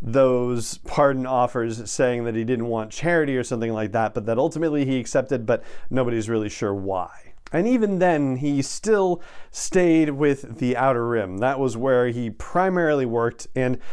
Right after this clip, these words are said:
again, the book notes that even at that time, he did not work jobs coreward unless there was a significant payout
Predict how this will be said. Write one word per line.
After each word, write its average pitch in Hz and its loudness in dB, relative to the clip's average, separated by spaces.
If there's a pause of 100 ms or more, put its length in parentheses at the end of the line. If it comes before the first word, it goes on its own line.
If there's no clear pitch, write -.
(160)
again, 156 2
the 135 -2
book 135 -2
notes 127 0
that 120 0
even 131 0
at 113 -4
that 151 2
time, 120 -2
he 117 -4
did 131 0
not 131 0 (360)
work 131 0
jobs 127 2
coreward 120 0
unless 113 0
there 113 2
was 107 0
a 107 -4
significant 147 0
payout 135 0